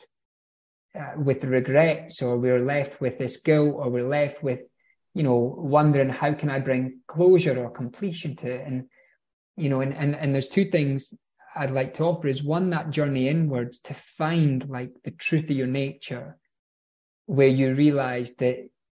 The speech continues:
uh, y-, y-, you know, everything that you've ever done or said or whatever is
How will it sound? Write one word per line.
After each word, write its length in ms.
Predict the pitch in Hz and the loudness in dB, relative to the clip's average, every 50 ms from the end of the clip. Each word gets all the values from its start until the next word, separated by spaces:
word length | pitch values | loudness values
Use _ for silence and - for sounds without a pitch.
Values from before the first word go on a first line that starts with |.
| _ _ _ _ _ _ - | _ _ _ _ _ _ -16
uh, 180 | 156 147 - - - _ _ _ _ _ _ _ _ _ _ _ _ _ _ - | -16 -16 -16 -16 -20 _ _ _ _ _ _ _ _ _ _ _ _ _ _ -12
y-, 160 | 175 165 165 165 | -12 -10 -10 -8
y-, 460 | 208 165 147 143 131 123 143 196 190 - _ - | -8 -10 -10 -10 -14 -16 -16 -18 -18 -18 _ -10
you 180 | 175 175 151 | -4 -2 0
know, 280 | 135 123 127 131 - - - _ _ | 0 0 -2 -6 -10 -16 -20 _ _
everything 600 | - 156 135 175 190 165 170 - 160 147 143 139 | 0 2 2 4 2 0 0 -2 -2 0 0 0
that 140 | 135 127 - 143 | -2 -2 -2 -2
you've 200 | 135 123 131 - | -2 -2 -4 -4
ever 260 | - 147 156 156 156 143 | -4 -2 0 0 0 0
done 240 | 143 156 143 139 | 0 -2 -2 -2
or 100 | 131 127 | -4 -4
said 320 | 123 - 143 139 139 131 135 | -4 -4 -4 -2 0 0 0
or 200 | 127 120 123 131 | 0 -2 -4 -6
whatever 640 | 147 165 156 139 135 147 160 151 135 135 127 131 - - _ _ _ _ _ _ _ _ _ _ _ _ _ _ _ _ _ _ _ _ _ - - | -8 -6 -2 0 2 4 4 4 4 2 0 -2 -6 -14 _ _ _ _ _ _ _ _ _ _ _ _ _ _ _ _ _ _ _ _ _ -20 -20
is 580 | - - - 147 151 147 131 - - - - | -16 -8 -2 0 2 2 0 0 -6 -14 -18